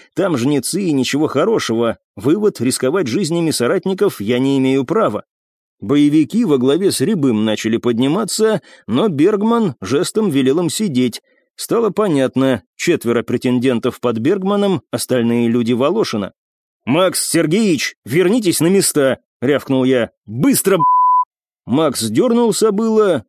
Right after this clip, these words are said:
но Сергеич сплюнул под ноги, рыкнул: «Да я лучше сдохну,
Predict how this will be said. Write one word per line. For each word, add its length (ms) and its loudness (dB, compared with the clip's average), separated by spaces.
но 180 0
Сергеич 560 0
сплюнул 420 0
под 260 0
ноги, 480 0
рыкнул: 580 0
«Да 320 -4
я 360 2
лучше 420 0
сдохну, 1040 0